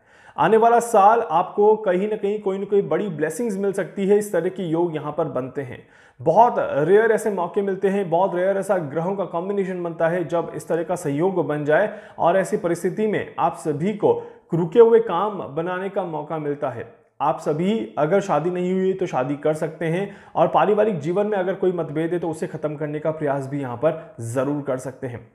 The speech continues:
Overall देखा जाए तो आपका साल अच्छा जाएगा and कुछ अच्छी न्यूज़ इस साल में कई बार आपको देखने को मिल सकती है, इस तरह के योग यहाँ पर बनते हैं।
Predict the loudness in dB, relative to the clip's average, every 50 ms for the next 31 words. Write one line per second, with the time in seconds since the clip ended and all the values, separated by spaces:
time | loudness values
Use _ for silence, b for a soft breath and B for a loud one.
0 | _ _ 0 4 4 6 6 6 4 4 2 0 2 0 -2 0 0 0 0 0
1 | 0 0 -2 -2 -2 -2 -4 -6 -4 -2 -2 -2 -2 -2 -4 -4 -6 -4 0 0
2 | 0 0 0 0 -2 -4 -4 B B B B B -6 -4 -4 -2 -2 -2 -4 -4
3 | -4 -6 -6 -4 -8 -8 -8 -6 -4 -4 -2 0 0 0 -2 -2 -4 -6 -4 0
4 | 0 2 2 0 0 -4 -4 -2 0 0 2 0 2 2 2 4 4 2 0 0
5 | -2 -4 -4 -4 -6 -6 -8 -8 -8 -8 -6 -6 -6 -6 -6 -10 -10 -8 -8 -6
6 | -4 -2 -4 -4 -4 -6 -6 -6 -6 -6 -6 -6 -6 -6 -6 -6 -6 -8 -8 -10
7 | -10 -10 -4 -2 -2 -2 -2 -4 -10 -16 -12 -4 -2 -2 -2 -2 -4 -8 -10 -12
8 | -12 -14